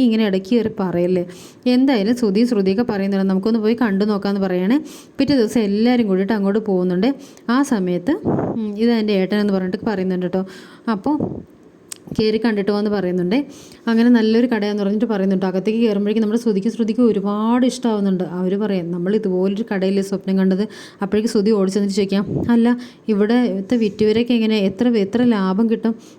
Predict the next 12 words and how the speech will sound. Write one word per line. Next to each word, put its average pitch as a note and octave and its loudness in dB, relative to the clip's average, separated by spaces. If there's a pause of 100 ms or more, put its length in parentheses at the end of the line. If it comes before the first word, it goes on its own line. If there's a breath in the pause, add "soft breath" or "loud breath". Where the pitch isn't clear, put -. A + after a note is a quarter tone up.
(100)
എത്ര G#3+ 0
വരുമാനം G#3+ 2
കിട്ടുക?" G#3+ 0
എന്നൊക്കെ G#3 0
ചോദിക്കുകയാണ്. F#3 0
അപ്പോൾ G3 -4
അങ്ങനെയൊക്കെ G#3+ -2
പറഞ്ഞിട്ട് G#3+ -2
അവരിങ്ങനെ A3 0
ഒരുപാട് G#3 -2
ചോദ്യങ്ങൾ G#3 0
ചോദിക്കുന്നുണ്ട്. F#3+ 0